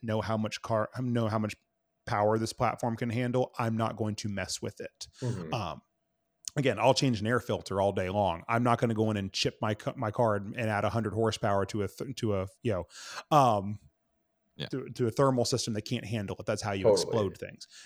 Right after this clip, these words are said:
Speaker 1: Same
Speaker 2: Yeah.
Speaker 1: things with your computers. I, I will b-, happily buy a component that I need to point a bunch of fans at and then buy better fans to make it run at its, you know, peak efficiency. But going
Speaker 2: Mm-hmm.
Speaker 1: in and changing its clock speed and whatnot,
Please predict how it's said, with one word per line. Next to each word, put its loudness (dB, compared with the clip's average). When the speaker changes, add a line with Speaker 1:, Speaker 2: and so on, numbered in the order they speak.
Speaker 1:
Same 6
Speaker 2:
Yeah. -2
Speaker 1:
things 4
with 4
your 4
computers. -2
I, 4
I 8
will 6
b-, -2
happily 4
buy 4
a 4
component 0
that 0
I 2
need -2
to -4
point -2
a 0
bunch 0
of -8
fans 0
at 0
and 0
then 0
buy 4
better 0
fans 0
to -4
make 0
it -2
run 2
at -4
its, 0
you -2
know, -2
peak -4
efficiency. -8
But 2
going 6
Speaker 2:
Mm-hmm. 4
Speaker 1:
in 2
and -2
changing 0
its -4
clock 0
speed -2
and 0
whatnot, 0